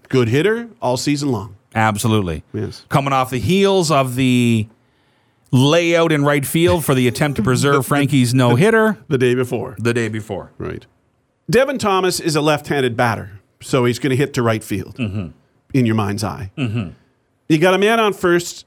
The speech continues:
Speaker 1: nobody out,
Speaker 2: Mm-hmm.
Speaker 1: and you want to advance him to get the tying run into scoring position.
Speaker 2: Mark Noel's brain set here is to
Speaker 1: Bunt.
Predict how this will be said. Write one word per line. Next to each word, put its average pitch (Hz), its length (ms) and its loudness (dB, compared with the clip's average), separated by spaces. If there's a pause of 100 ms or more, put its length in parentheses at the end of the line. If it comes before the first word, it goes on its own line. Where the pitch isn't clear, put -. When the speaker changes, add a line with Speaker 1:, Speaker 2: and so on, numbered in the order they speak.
(100)
Speaker 1:
nobody 185 420 2
out, 135 300 -2
Speaker 2:
Mm-hmm. 113 240 -6
Speaker 1:
and 147 200 0
you 143 80 2
want 147 160 2
to 143 60 2
advance 131 420 0
him 123 320 0
to 131 140 -4
get 120 200 0
the 131 60 -4
tying 123 340 0
run 120 140 2
into 117 180 0
scoring 104 300 -2
position. 98 420 -6 (140)
Speaker 2:
Mark 147 280 4
Noel's 131 300 -2
brain 120 280 -4
set 113 240 -2
here 117 200 0
is 107 280 -4
to 101 420 -2 (500)
Speaker 1:
Bunt. 190 260 0